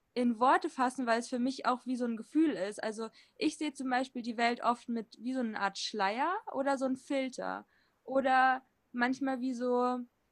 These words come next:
bunte Drähte oder dass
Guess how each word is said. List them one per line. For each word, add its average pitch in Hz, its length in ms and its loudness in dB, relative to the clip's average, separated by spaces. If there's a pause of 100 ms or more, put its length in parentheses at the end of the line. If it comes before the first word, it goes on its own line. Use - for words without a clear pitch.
(100)
bunte 294 280 2
Drähte 214 800 -4
oder 240 520 2 (280)
dass - 480 -4